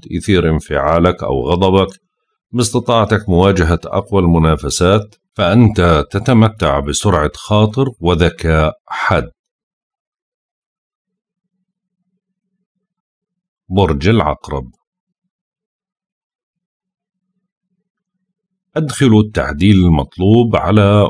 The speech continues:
أموركم المالية المشتركة لغاية ساعات الصباح. من ساعات الصباح بيصلكم خبر سار من بعيد أو اتصال خارجي.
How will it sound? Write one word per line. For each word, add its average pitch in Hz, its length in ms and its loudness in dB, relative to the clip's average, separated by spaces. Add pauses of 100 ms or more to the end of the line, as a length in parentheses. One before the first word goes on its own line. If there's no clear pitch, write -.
أموركم 120 520 2
المالية 87 640 4
المشتركة 82 840 -2
لغاية 73 680 0
ساعات 67 500 -4
الصباح. 82 540 -4 (120)
من 147 160 0
ساعات 127 380 -2
الصباح 117 640 0 (800)
بيصلكم 107 800 2
خبر 95 400 -2
سار 113 500 0 (140)
من 73 280 0
بعيد 95 320 2 (760)
أو 156 280 -2 (320)
اتصال 82 680 -4
خارجي. 113 680 0